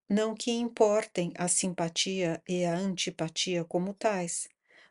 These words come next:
mas o fato de existir na alma da criança algo que, num caso, resulta em simpatia e no outro em antipatia.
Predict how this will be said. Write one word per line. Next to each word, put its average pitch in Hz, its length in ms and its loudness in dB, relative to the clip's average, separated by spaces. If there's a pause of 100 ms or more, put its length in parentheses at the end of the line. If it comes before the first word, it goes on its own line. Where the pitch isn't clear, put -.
mas 175 220 0
o 185 80 -4
fato 185 540 0
de 190 160 -2
existir 196 800 0
na 175 200 -2
alma 220 340 -2
da 202 140 -4
criança 175 760 -2 (480)
algo 214 560 -2
que, 170 360 -6 (340)
num 196 240 2
caso, 190 680 -2 (140)
resulta 180 640 0
em 170 100 0
simpatia 190 1000 -4 (380)
e 254 80 -2
no 269 180 6
outro 208 580 0 (180)
em 190 280 -2
antipatia. 165 1000 -2